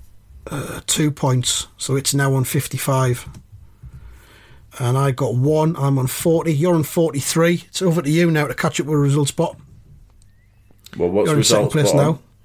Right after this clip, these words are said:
Speaker 2: I'm on forty-three.
Speaker 1: Fifty-five, fi-, fifty-five. It's
Speaker 2: Twelve
Speaker 1: twelve
Speaker 2: points.
Speaker 1: behind.
Speaker 2: Fuck me, that's a lot,
Speaker 1: Yeah.
Speaker 2: isn't it?
Speaker 1: Christmas
Speaker 2: That's a
Speaker 1: period's
Speaker 2: lot.
Speaker 1: gonna be vital, isn't it?
Speaker 2: It is, yeah. Let's hope for
Speaker 1: It is.
Speaker 2: some away wins across the board.
Speaker 1: Yeah. Right,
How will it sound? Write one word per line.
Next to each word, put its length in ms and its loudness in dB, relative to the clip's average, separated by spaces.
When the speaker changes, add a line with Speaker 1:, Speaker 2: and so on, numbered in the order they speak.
Speaker 2:
I'm 200 0
on 80 -4
forty-three. 440 -2
Speaker 1:
Fifty-five, 460 2
fi-, 260 -10
fifty-five. 1000 -2
It's 320 -10
Speaker 2:
Twelve 180 4
Speaker 1:
twelve 260 2
Speaker 2:
points. 140 2
Speaker 1:
behind. 360 0
Speaker 2:
Fuck 280 -8
me, 100 -4
that's 180 -8
a 80 -4
lot, 220 0
Speaker 1:
Yeah. 60 0
Speaker 2:
isn't 160 2
it? 60 -4
Speaker 1:
Christmas 340 -2
Speaker 2:
That's 120 0
a 20 4
Speaker 1:
period's 240 2
Speaker 2:
lot. 40 -2
Speaker 1:
gonna 120 2
be 80 2
vital, 340 0
isn't 120 2
it? 160 -4
Speaker 2:
It 140 -8
is, 320 -2
yeah. 260 0
Let's 240 -8
hope 220 0
for 60 -8
Speaker 1:
It 60 -4
is. 200 0
Speaker 2:
some 100 -2
away 240 0
wins 440 -2
across 360 -8
the 80 -8
board. 400 0
Speaker 1:
Yeah. 340 -2
Right, 320 2